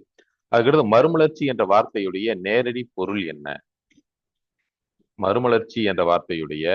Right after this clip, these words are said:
நேரடி பொருள் மீண்டும் பிறத்தல், புரட்சி, சீர்திருத்தம், புத்துயிர் பெறுதல். இதுல வந்து எது வந்து மறுமலர்ச்சி என்ற வார்த்தையுடைய நேரடி பொருள் அப்படின்னு வந்து கேட்டிருக்கோம்.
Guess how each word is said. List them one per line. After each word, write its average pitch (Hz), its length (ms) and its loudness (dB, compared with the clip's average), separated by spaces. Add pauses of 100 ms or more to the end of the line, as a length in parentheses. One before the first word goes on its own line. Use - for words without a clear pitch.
(320)
நேரடி 110 500 -2 (140)
பொருள் 85 320 -4 (360)
மீண்டும் 113 460 -4
பிறத்தல், 95 480 -4 (640)
புரட்சி, 110 520 -4 (600)
சீர்திருத்தம், 110 680 -2 (340)
புத்துயிர் 147 460 -2
பெறுதல். 78 420 -4 (400)
இதுல 107 200 2
வந்து 113 200 -2
எது 98 160 -2
வந்து 107 200 -4
மறுமலர்ச்சி 98 500 -6
என்ற 87 160 -4
வார்த்தையுடைய 82 540 -4 (540)
நேரடி 123 500 -2 (140)
பொருள் 87 340 -2 (400)
அப்படின்னு 85 360 -2
வந்து 85 160 -10
கேட்டிருக்கோம். 78 540 -6